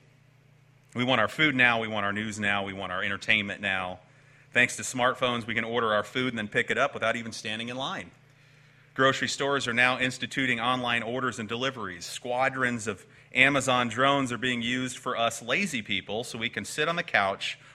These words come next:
order an item, and have it dropped on our porch. We have a huge patience problem, among others. We love convenience, the speed, the price, and I'll admit it, I'm guilty as the next guy when it comes to that.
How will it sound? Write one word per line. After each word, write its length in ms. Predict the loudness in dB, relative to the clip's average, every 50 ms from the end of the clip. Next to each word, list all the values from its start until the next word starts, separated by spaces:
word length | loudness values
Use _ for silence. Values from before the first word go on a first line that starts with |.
| -20 _
order 300 | -6 -2 -2 0 0 0
an 100 | 0 0
item, 460 | 0 0 0 0 -2 -4 -4 -8 -12 -14 -18 -20 _ -20 _ _ _ _ _ _ _ _
and 100 | -2 0
have 140 | 0 0
it 100 | 0 -4
dropped 400 | -4 -2 -2 0 0 0 0 -2
on 160 | -4 -2 -2 -2
our 100 | -2 -4
porch. 640 | -4 -2 -2 0 0 -2 -4 -8 -10 -10 -12 -14 -20 _ -20 -20 -20 -20 -20 -20 -20 -20 _ -20 -20 _ _ _ _ _ _ _ _ _ _ _ _
We 100 | -8 2
have 180 | 4 4 6 6
a 60 | 2
huge 680 | -2 -2 -12 -8 -2 0 0 2 0 0 -2 -4 -6 -8
patience 600 | -12 -2 2 2 2 2 2 0 -2 -4 -4 -10
problem, 680 | -10 -2 0 2 2 2 2 0 -4 -12 -12 -14 -16 -20 -20 -20 -20 -20 -12 -10
among 300 | -6 -4 -4 -4 -4 -2
others. 600 | -2 -4 -4 -4 -6 -10 -10 -12 -14 -14 -14 -16 _ _ -20 _ _ _ _ _ _ -20 _ _ _ _ _ -20 _ _
We 120 | -2 -2
love 320 | 0 4 4 4 4 4 2
convenience, 840 | -6 -8 -6 -2 0 0 0 2 0 0 -2 -2 -4 -10 -12 -12 -12
the 100 | -12 -10
speed, 560 | -10 -10 -8 -6 -4 -4 -2 -2 -2 -4 -6
the 60 | -10
price, 680 | -14 -4 0 2 2 2 2 0 -2 -8 -12 -12 -10 -8
and 180 | -8 -8 -8 -10 _ _ _
I'll 220 | 2 2 4 4 2
admit 220 | 4 4 4 4
it, 100 | 6 4
I'm 160 | 2 0 0
guilty 520 | 2 2 2 2 2 -2 -4 -4 -4 -6 -6 -4
as 160 | -4 -4 -2
the 80 | -2 -2
next 280 | 0 0 0 0 -2 -2
guy 220 | 0 0 2 0
when 100 | -2 -6
it 80 | -8 -6
comes 240 | -6 -6 -6 -8
to 80 | -14 -8
that. 420 | -4 -2 0 0 -2 -2 -6 -14